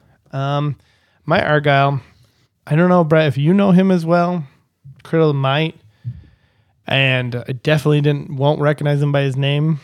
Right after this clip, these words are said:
I just know him by his, what he pl-, has played in. But his, his name is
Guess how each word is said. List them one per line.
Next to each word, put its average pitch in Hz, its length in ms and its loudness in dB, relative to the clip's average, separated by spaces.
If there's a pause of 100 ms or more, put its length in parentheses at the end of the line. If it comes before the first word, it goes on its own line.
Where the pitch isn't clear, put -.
(380)
I 143 80 -2
just 131 120 -4
know 135 180 -2
him 131 100 -4
by 131 140 -4
his, 127 260 -8
what 143 300 -10 (240)
he 147 180 -8
pl-, - 240 -16
has 123 240 -8
played 139 420 -6
in. 170 380 -4 (600)
But 143 140 -4
his, 135 180 -4 (260)
his 139 140 -6
name 175 440 -2
is 143 320 -4